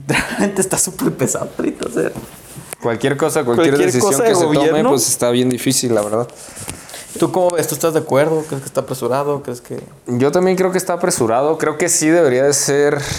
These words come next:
Speaker 2: He estado viendo algunas propuestas que hace la gente de que dicen que deberían de estar vacunados los niños y cualquier estudiante
Speaker 1: Ujú.
Speaker 2: para que los puedan dar acceso, para que les puedan dar acceso, pues, a las aulas y todo este rollo,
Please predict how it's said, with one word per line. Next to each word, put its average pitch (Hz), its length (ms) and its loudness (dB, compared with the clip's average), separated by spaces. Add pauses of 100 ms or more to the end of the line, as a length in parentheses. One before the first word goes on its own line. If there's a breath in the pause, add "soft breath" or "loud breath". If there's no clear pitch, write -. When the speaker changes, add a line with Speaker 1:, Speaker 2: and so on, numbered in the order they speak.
Speaker 2:
He - 80 0
estado 135 320 0
viendo 135 240 2
algunas 135 300 0
propuestas 120 500 -2
que 113 140 0
hace 110 200 0
la 120 120 2
gente 110 260 -4
de 117 100 0
que 110 120 -6
dicen 98 280 -6
que 110 100 -4
deberían 101 380 0
de 110 60 -2
estar 110 340 -2
vacunados 113 920 -2
los 110 200 -4
niños 120 540 -2
y 107 380 -6
cualquier 107 420 0
estudiante 117 720 0 (100)
Speaker 1:
Ujú. 135 60 -8 (560 loud breath)
Speaker 2:
para 101 240 2
que 101 100 -2
los 101 160 0
puedan 98 1400 -2
dar 107 220 0
acceso, 131 340 -2
para 117 160 -2
que 107 60 -4
les 101 140 -4
puedan 113 260 -4
dar 110 100 0
acceso, 110 420 -6
pues, 113 280 -2
a - 360 -2 (180)
las - 200 -6
aulas 107 360 0
y - 20 -10
todo 104 160 -6
este - 180 -8
rollo, 117 300 -2